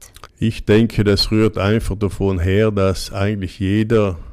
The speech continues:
äh, Mensch als Individuum, mir passiert's ja auch, wenn ich auf der Autobahn, auf der Straße fahre und, äh, ein L K W vor mir ist, dann ist das ein störendes Element.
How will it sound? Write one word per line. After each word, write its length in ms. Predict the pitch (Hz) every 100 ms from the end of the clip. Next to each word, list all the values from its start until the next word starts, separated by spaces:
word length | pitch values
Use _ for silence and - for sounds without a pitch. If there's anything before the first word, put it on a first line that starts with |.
| - - - -
äh, 220 | 92 90
Mensch 560 | 90 95 98 120 123 -
als 240 | 92 -
Individuum, 680 | 98 95 92 98 117 120 98
mir 140 | 92
passiert's 500 | 92 87 - 95 -
ja 160 | - 87
auch, 300 | 90 117 -
wenn 160 | 87 92
ich 160 | -
auf 120 | 90
der 200 | - 85
Autobahn, 460 | 87 101 101 95 95
auf 100 | 90
der 100 | -
Straße 540 | - 85 87 95 92
fahre 520 | 85 90 90 95 117 113 - - _ _ _ - - _ -
und, 400 | 95 92 90 -
äh, 240 | 90 85 82 82 -
ein 140 | 98
L 140 | 95 101
K 200 | - 98
W 180 | 101
vor 220 | - 101 98
mir 260 | 101 107
ist, 280 | 110 - -
dann 80 | 92
ist 180 | 90 92
das 160 | -
ein 80 | 92
störendes 500 | - 90 87 85 -
Element. 600 | 82 82 85 82 - -